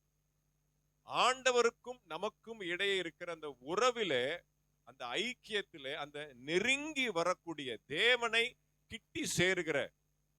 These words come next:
கடவுளை கிட்டி சேருகிற அந்த இடத்துல நம்முடைய குணம், நம்முடைய இருதயம் எப்படி இருக்கு? பயம் இருக்குதா? இல்ல ரிலாக்ஸா, ஃப்ரீயா நம்ம ஆண்டவரை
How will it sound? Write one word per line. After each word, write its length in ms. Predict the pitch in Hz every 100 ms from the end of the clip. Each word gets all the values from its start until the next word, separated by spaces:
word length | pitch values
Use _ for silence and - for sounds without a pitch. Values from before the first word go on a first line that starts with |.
| _ _
கடவுளை 580 | 165 233 247 247 226 _
கிட்டி 380 | 208 - - 269 156
சேருகிற 360 | 190 190 185
அந்த 640 | 185 147 196 240 240 202 117
இடத்துல 760 | 123 143 165 160 131 107 120 - _ _ _ _ _ _ _ _ _ _ _ _ _ _ _ _
நம்முடைய 640 | 113 131 123 110 98 87 _ _ _ _ _ _ _ _ _ _
குணம், 360 | 120 139 170 165
நம்முடைய 380 | 117 113 107 107
இருதயம் 420 | 143 139 139 139
எப்படி 300 | 107 127 117
இருக்கு? 320 | 95 - 85 _ _ _ _ _ _ _ _ _ _ _
பயம் 340 | 113 139 160
இருக்குதா? 440 | 117 107 101 123 _ _
இல்ல 320 | 113 107 95
ரிலாக்ஸா, 560 | 101 113 135 - 127 117
ஃப்ரீயா 580 | _ - 123 131 135 135 _ _ _ _ _
நம்ம 280 | 104 104 117
ஆண்டவரை 300 | 107 104